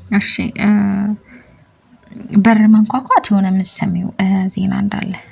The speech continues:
የሚያመላክት ነው። የምትሰሚው፣ ከውጭ የምትሰሚው ነገር እንዳለ ነው የሚያመላክትሽ። ያው፣ እ፣ መጎሳቆል ምናምን ግን፣ እ፣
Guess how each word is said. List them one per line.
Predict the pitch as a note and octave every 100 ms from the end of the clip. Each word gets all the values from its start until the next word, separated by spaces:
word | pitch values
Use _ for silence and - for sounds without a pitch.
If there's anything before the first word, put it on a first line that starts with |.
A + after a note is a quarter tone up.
| -
የሚያመላክት | G#3 F#3+ F#3 G3+ G3 - A3+ A3
ነው። | G3+
የምትሰሚው፣ | F#3 - D3+ D#3 -
ከውጭ | - -
የምትሰሚው | - F#3+ - F#3 F#3 F#3+
ነገር | F#3+ F#3+
እንዳለ | F#3 F#3+ F#3+ F#3+
ነው | F#3
የሚያመላክትሽ። | G3 G3 G3 G3 F#3+ - - - - - - - - -
ያው፣ | F#3 - -
እ፣ | G3+ F#3 F#3 F#3+ G3 G3+ G#3 G#3+ G#3+ G3+ F#3+ F#3 F#3 G3
መጎሳቆል | G#3 F#3 G3+ - - A3 G3+
ምናምን | F#3+ G3 A3 B3
ግን፣ | B4 D5+ E3 -
እ፣ | -